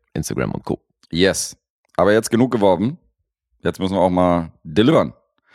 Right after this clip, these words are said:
Speaker 1: Mhm.
Speaker 2: Und mal zeigen, wofür die Leute uns dann hier supporten sollen und wofür die denn extra bezahlen sollen. Was ich übrigens sagen wollte, die Support-Episoden sind natürlich ein bisschen knapper und ein bisschen kürzer. Das ist so der Snack. Das heißt, jeder, der hier diese drei, dreieinhalb Stunden Episoden der letzten Wochen gesehen hat, der sagt hat, „Boah, das ist mir viel zu lang und so, das kriege ich nicht hin“,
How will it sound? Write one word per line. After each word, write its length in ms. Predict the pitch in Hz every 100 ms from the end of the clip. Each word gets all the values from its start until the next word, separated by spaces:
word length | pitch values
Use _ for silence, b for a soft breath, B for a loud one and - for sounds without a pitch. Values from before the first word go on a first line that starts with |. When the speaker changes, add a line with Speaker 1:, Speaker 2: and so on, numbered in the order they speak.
| b
Speaker 1:
Mhm. 300 | 117 92 - -
Speaker 2:
Und 120 | 85
mal 100 | 82
zeigen, 320 | 92 95 87
wofür 200 | 71 87
die 80 | 80
Leute 260 | 78 73
uns 160 | 73 65
dann 140 | 73
hier 100 | 73
supporten 380 | 67 - 87 80
sollen 180 | 71 71
und 60 | 73
wofür 160 | 95
die 60 | 104
denn 100 | 85
extra 240 | 80 -
bezahlen 340 | 90 - 85 85
sollen. 140 | 85 - B B
Was 140 | 92
ich 60 | 104
übrigens 180 | 95 90
sagen 240 | 95 101
wollte, 220 | 95 98
die 80 | 82
Support-Episoden 640 | 92 82 92 98 85 90
sind 80 | 85
natürlich 260 | 85 - 80
ein 60 | 76
bisschen 160 | -
knapper 260 | - 90 92
und 80 | 73
ein 20 |
bisschen 180 | - 73
kürzer. 300 | 98 90 71
Das 140 | 67
ist 100 | 71
so 80 | 78
der 100 | 69
Snack. 400 | - 80 85 -
Das 160 | - -
heißt, 240 | - - b b b _ _
jeder, 320 | 80 90 95
der 140 | 78 82
hier 260 | 82 90
diese 220 | 73 78 73
drei, 320 | 76 90 87
dreieinhalb 440 | 82 87 85 82
Stunden 240 | - 113 98
Episoden 300 | 78 76 73
der 80 | 76
letzten 260 | 85 80
Wochen 180 | 92 98
gesehen 220 | 73 76
hat, 80 | 78
der 100 | 76
sagt 180 | 76 -
hat, 120 | 60
„Boah, 180 | 78 82
das 140 | 80
ist 120 | 73
mir 120 | 85 80
viel 160 | 87
zu 120 | -
lang 240 | 78 85 95
und 100 | 85
so, 100 | 92
das 120 | 80
kriege 140 | 95 80
ich 60 |
nicht 120 | 76
hin“, 200 | 98 98